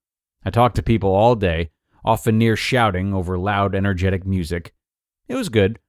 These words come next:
I'm doing what I care about and talking about things that matter deeply to me. How to be free, how to create your own path, how to live fully alive,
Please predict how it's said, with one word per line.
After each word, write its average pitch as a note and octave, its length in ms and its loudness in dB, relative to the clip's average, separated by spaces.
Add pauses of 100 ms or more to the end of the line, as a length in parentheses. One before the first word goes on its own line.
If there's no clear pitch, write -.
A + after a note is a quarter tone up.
(300)
I'm D#3 120 0
doing F3+ 200 6
what E3+ 100 0
I E3 80 0
care C3 300 2
about G#2 320 2
and A2 180 -4
talking A#2+ 380 2
about A2 260 2
things G#2 240 2
that G#2 140 -2
matter F#2+ 340 4
deeply F2 380 -2
to - 100 -6
me. E2+ 300 0 (420)
How F#2 160 2
to F2 120 -2
be F2 100 0
free, A#2+ 640 2
how F#2+ 100 0
to F2+ 240 0
create F#2+ 400 2
your F#2 220 4
own E2+ 180 2
path, G#2+ 480 2 (360)
how F#2 100 0
to F2 120 -4
live F2 260 0
fully F#2+ 320 2
alive, F#2 600 2